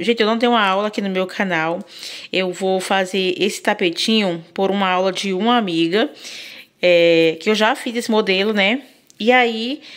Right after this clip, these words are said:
é, eu tinha fotos aqui no meu celular, foto antiga. Aí a cliente pediu foto de modelo de tapete, eu mandei. E ela gostou muito desse modelo.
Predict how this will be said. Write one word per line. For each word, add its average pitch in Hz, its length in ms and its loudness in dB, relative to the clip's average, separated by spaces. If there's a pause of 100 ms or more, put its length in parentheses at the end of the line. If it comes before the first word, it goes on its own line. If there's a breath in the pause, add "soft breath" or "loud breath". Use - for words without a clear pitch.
(180 loud breath)
é, 202 680 2
eu 208 120 -2
tinha 262 240 2
fotos 294 540 0
aqui 240 160 0
no 226 100 -2
meu 220 120 2
celular, 240 460 4
foto 214 500 0
antiga. 262 600 2 (240 loud breath)
Aí 226 140 4
a 233 40 4
cliente 226 420 -2
pediu 208 200 -2
foto 196 320 -2
de 190 60 -4
modelo 190 340 0
de 180 100 -10
tapete, 220 380 -2
eu 185 60 2
mandei. 233 640 2
E 220 100 0
ela 226 120 4
gostou 226 280 0
muito 220 140 -2
desse 254 180 2
modelo. 220 400 0